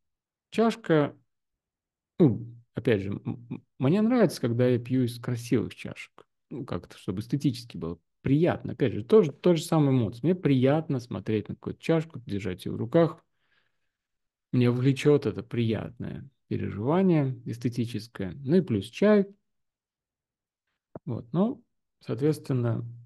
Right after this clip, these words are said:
а, всё-таки это какой-то небольшой такой объект,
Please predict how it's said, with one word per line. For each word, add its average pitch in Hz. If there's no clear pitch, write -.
а, 107
всё-таки 135
это 110
какой-то 110
небольшой 120
такой 107
объект, 220